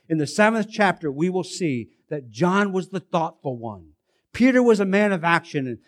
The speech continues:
and boy, he would throw things out, and he would go full steam ahead,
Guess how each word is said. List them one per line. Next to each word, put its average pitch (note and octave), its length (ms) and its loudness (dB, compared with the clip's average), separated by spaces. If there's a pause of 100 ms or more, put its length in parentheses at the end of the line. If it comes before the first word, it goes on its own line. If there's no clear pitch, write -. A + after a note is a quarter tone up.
(140)
and D3 140 -8
boy, G#3+ 240 6
he G#3 140 0
would F#3 220 0
throw A3 280 4
things G#3+ 360 0
out, G#3 300 2
and C#3 100 -4
he G3 120 0
would G3+ 160 2
go G#3 140 4
full G#3 240 2
steam G#3 240 -4
ahead, G#3 160 -2